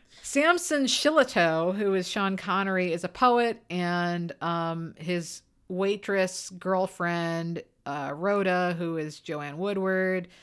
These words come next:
um, is there to support him through all of his just, like, hissy fits. He can't, he's, like, lost his muse. He can't find inspiration. So he's going around, like, cleaning carpets. He's totally miserable and depressed. And he sleeps with every single woman that comes across his path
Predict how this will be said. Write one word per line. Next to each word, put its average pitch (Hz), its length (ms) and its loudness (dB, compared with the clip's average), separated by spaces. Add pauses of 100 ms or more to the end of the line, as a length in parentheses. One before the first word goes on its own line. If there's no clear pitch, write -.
(440)
um, 151 420 -8 (100)
is 156 180 -6
there 196 200 2
to 190 80 -4
support 185 480 0
him 160 400 -4
through 165 300 -8
all 160 200 0
of 156 120 -6
his 160 240 -4
just, 156 200 -12
like, 143 200 -8
hissy 160 340 -6
fits. 160 460 -8 (260)
He 208 580 2
can't, 185 300 0 (100)
he's, 202 260 -4
like, 175 180 -2
lost 175 500 0
his 165 220 -6
muse. 214 400 0
He 190 80 -4
can't 170 260 -6
find 165 220 -6
inspiration. 170 800 -6
So 170 140 -8
he's 160 180 -6
going 165 260 -6
around, 165 360 -4
like, 151 260 -8
cleaning 170 400 -4
carpets. 165 640 -6
He's 160 220 -8
totally 180 400 -2
miserable 165 460 -4
and 165 80 -8
depressed. 160 480 -8
And 180 100 -8
he 165 60 -6
sleeps 180 340 -6
with 165 180 -8
every 175 220 -2
single 170 320 -4
woman 156 240 -4
that 143 140 -8
comes 156 240 -10
across 147 340 -6
his 139 140 -14
path 190 340 0